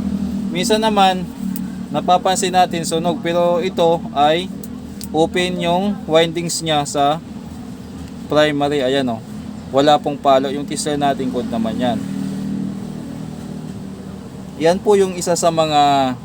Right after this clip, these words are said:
signs na sira na yung transformer. So, ito ay papalitan na ng iba. At ano, so sana, mga boss, nakakuha ng ideya yung mga baguhan dyan, yung mga ano.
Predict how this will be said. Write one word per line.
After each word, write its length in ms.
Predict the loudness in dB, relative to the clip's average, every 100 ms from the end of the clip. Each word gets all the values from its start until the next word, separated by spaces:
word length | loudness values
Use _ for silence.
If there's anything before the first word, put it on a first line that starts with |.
| -14 -16 -16 -16 -16 -16 -16 -16 -16
signs 560 | -8 2 2 2 0 -4 0
na 500 | 4 4 4 2 0
sira 340 | 0 2 2 2
na 80 |
yung 320 | 0 0 -2 -4
transformer. 720 | -6 -6 -6 -4 -4 -4 -6 -8 -12 -12 -12 -12 -12 -4
So, 80 | -2
ito 240 | 0 4
ay 160 | 6 6 6
papalitan 500 | 2 2 0 0 0
na 140 | 0
ng 160 | 0 -2
iba. 300 | 0 0 0 -6 -14 -14 -14 -14 -12 -8
At 380 | 0 2 4 2 -2 -14 -16 -16 -16 -16 -16 -4
ano, 320 | 0 2 0 -4 -14 -16 -8
so 220 | -2 0 4
sana, 240 | 2 4
mga 240 | 2 2 2
boss, 160 | 2
nakakuha 400 | 2 2 2 0
ng 140 | 0 -4
ideya 380 | -4 0 0 0
yung 160 | -2
mga 500 | -4 -4 -2 -2 -4 -4
baguhan 340 | -4 -4 -6
dyan, 380 | -4 -4 -4 -6
yung 80 | -6
mga 260 | -6 -6
ano. 140 | -6